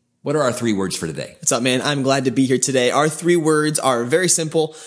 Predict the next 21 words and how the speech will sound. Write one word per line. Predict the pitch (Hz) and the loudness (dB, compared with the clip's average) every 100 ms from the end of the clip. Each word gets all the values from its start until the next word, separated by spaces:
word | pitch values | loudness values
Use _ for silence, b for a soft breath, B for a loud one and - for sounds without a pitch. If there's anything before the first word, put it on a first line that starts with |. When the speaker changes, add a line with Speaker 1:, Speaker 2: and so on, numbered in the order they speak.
| B B | B B
Speaker 2:
but | 147 | -4
super | - 143 127 | -2 -2 -4
effective, | 113 113 117 113 | -2 -2 -2 -2
and | |
I'm | 113 113 | -2 -2
excited | 113 113 | -4 -4
to | |
talk | 120 147 | -4 -4
about | 127 110 113 | -2 -4 -2
them. | 117 120 | -4 -2
Design | 131 123 135 143 160 190 214 240 - | -2 0 0 0 0 -2 -2 -4 -12
your | - 127 127 123 123 123 135 _ _ _ _ _ | -8 -2 0 0 0 -2 -8 _ _ _ _ _
day. | 175 208 151 - - _ B B | -6 -4 -6 -8 -14 _ B B
Design | 131 | -4
Speaker 1:
So | 123 | 0
Speaker 2:
your | 120 | 2
day. | |
Speaker 1:
several | - - - 147 165 196 202 | 2 0 0 -2 0 0 2
months | 170 147 143 - 151 | 0 -2 0 -2 -2
ago, | 117 95 92 71 53 - - - _ _ _ _ | -6 0 0 0 -8 -16 -20 -20 _ _ _ _
we | 92 104 123 147 156 160 160 156 | -6 0 0 0 0 -2 -4 -8